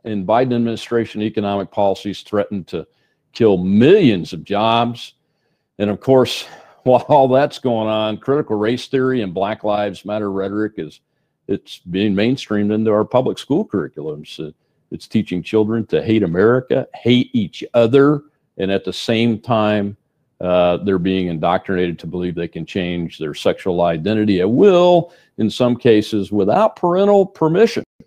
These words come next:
The entire world seems to be going insane. And if this trend isn't reversed, our nation and the world will face, in the words of Jim Simpson, our guest, a cataclysm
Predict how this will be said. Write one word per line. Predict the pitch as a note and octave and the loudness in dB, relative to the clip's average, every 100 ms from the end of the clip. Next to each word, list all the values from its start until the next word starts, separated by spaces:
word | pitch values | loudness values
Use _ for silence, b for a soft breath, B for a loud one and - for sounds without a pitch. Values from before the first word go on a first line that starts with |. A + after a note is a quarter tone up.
| _ _ _ _ _ _ _ _ _ _ | _ _ _ _ _ _ _ _ _ _
The | A#2 | -2
entire | A#2+ G#3 A#3+ A#3 F3+ | 2 2 4 2 2
world | A#2 D#3+ C3+ G#2 G2 | 4 6 6 4 0
seems | - - F3+ D#3+ - | -4 -4 -2 -4 -4
to | G#2+ | -4
be | F#2+ G2 F#2+ F#2+ _ _ _ - F2 | -2 -2 -4 -6 _ _ _ -20 -4
going | A2 B2 C#3 C#3+ C#3 | 2 4 6 4 4
insane. | A#2+ A2 - D3 A2 D#2+ - _ _ _ _ _ _ _ _ - | 2 0 0 0 0 -4 -14 _ _ _ _ _ _ _ _ -12
And | F#2 | -6
if | F#2+ - | -4 -2
this | C#3 | -2
trend | - - D3 C#3+ C#3 - | -4 -6 -4 -4 -6 -8
isn't | A2 D3+ | -6 -4
reversed, | C#3 C3+ E3 F#3 C#3 G#2+ | 0 2 2 2 0 0
our | F#2+ | 2
nation | G2+ B2 - A#2 | 2 2 0 -4
and | G#2+ | -4
the | |
world | G2 A2 A2+ G2 | 0 2 2 0
will | F#2 | -6
face, | - - A#2 A2+ - - - _ _ _ _ _ - | -6 -2 0 -2 -6 -14 -18 _ _ _ _ _ -10
in | G2 | -6
the | F#2 | -2
words | G#2 A#2+ G#2 | 0 0 -2
of | F#2 | -4
Jim | G#2+ A2 | -2 -2
Simpson, | - D#3 - G#2+ G2 | -2 -4 -2 -2 0
our | F#2+ | 0
guest, | G2+ E3 C3 - | 0 0 0 -4
a | - | -10
cataclysm | - - G3 G3+ G3 - D#3 C#3 D3+ | -10 0 2 4 2 2 2 4 0